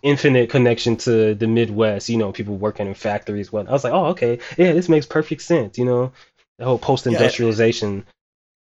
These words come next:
Speaker 2: and I think, but also at the same time, I think that's why a lot of people sort of who might have more anxiety might really <laughs> sort of enjoy, enjoy techno, because it is so sort of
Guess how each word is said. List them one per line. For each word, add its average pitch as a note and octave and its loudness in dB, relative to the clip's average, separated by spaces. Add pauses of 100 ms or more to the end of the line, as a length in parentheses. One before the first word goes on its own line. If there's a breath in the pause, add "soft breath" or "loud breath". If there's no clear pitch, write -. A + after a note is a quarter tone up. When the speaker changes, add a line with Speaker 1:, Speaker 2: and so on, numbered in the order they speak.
(160)
Speaker 2:
and C#3 -10
I C#3 -4
think, F3+ -10
but C#3 -4
also E3+ 0
at B2+ -2
the C3 -4
same C#3+ -2
time, C3+ -2
I - -4
think C#3+ -8
that's D3+ -8
why B2 2
a A#2+ -2
lot A2+ 0
of G#2+ -4
people A2 -6
sort A2 -6
of G2+ -10 (340)
who C#3 -6
might B2 -4
have A#2 0
more G#2+ -2
anxiety G2 -2
might A2 -6 (340)
really A2+ -4
<laughs> - -6
sort D3+ 0
of D#3 0
enjoy, A#2+ -2
enjoy A#2+ -6
techno, F#2+ -12
because G2 -10
it G2+ -8
is G2 -6
so G2+ -2
sort G2+ -10
of G2 -18